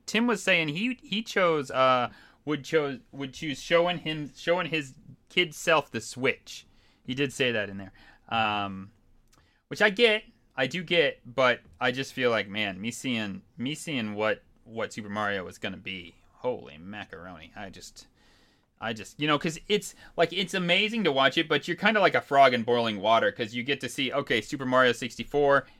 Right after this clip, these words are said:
that blew my mind 'cause it was three D, but it was still kinda janky, although I didn't realize it was janky at the time. And then you just, you get to watch it kinda slowly gather into what it,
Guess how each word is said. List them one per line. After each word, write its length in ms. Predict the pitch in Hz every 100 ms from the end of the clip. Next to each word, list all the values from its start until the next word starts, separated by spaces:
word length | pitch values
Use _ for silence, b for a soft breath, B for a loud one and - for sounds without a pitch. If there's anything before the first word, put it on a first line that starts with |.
| -
that 160 | 180
blew 140 | 139 135
my 120 | 117
mind 380 | 113 110 107 107
'cause 120 | 113
it 60 |
was 140 | 110 -
three 220 | 127 117
D, 320 | 113 110 107 b b -
but 100 | 151
it 60 | 143
was 120 | 127
still 240 | - 160
kinda 320 | 117 151 127 101 - - -
janky, 460 | 123 123 113 101
although 240 | 104 104 101
I 120 | 107
didn't 160 | 101
realize 280 | 92 92 90
it 40 | 90
was 140 | 87
janky 320 | 95 90 92
at 60 | 92
the 60 |
time. 200 | - 98 - b b -
And 120 | 123
then 140 | 123
you 100 | 120
just, 300 | 117 123 -
you 120 | - 117
get 120 | 123
to 100 | 117
watch 320 | 110 113 113
it 120 | 101
kinda 260 | 127 113 95
slowly 520 | - 113 113 110 104
gather 440 | - 104 107 104
into 300 | 101 98 -
what 240 | 95 101 104
it, 180 | 95